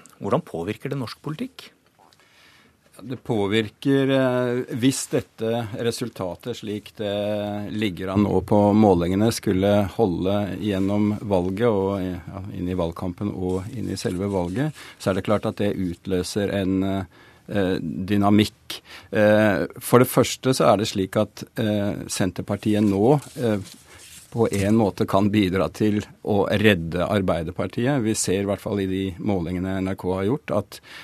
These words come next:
Speaker 2: Senterpartiet er det partiet på den rødgrønne siden som flytter velgere over, eh, blokkgrensen og tar velgere for eksempel fra, eh, Fremskrittspartiet,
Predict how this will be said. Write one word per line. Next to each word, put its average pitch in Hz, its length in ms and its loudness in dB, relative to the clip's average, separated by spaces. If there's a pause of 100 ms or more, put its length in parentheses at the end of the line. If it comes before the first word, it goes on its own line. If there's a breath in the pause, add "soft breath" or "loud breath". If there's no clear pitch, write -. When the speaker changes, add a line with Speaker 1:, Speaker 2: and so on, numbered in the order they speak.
(120)
Speaker 2:
Senterpartiet 95 720 -2
er 117 40 2
det 92 240 -4
partiet 90 420 -4
på 95 140 -2
den 92 220 0 (100)
rødgrønne 92 520 -2
siden 90 320 -4
som 101 180 -6
flytter - 540 -6
velgere 95 600 -4 (180)
over, 95 540 -4 (100)
eh, 95 400 -6 (220)
blokkgrensen 95 1040 -4
og 139 120 -4
tar 98 260 0
velgere 87 400 -2
for - 80 -10
eksempel 95 400 -8
fra, 87 260 -6 (560 loud breath)
eh, - 460 -8 (100)
Fremskrittspartiet, 98 1080 0